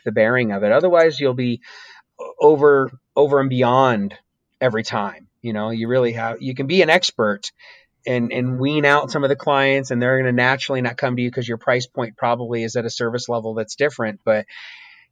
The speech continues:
uh, you gotta be careful too, because sometimes you'll start,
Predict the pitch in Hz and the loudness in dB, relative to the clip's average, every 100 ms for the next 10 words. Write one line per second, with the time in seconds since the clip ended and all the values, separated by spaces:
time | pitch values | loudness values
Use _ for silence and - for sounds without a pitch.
0 | _ - 135 143 127 123 120 113 175 202 | _ -10 -8 -4 0 2 2 2 4 4
1 | 139 117 - 131 92 110 120 107 123 120 | 2 -4 -2 -4 -4 -10 -8 -8 -6 -4
2 | 139 139 135 135 - 131 | -4 -4 -4 -6 -2 -2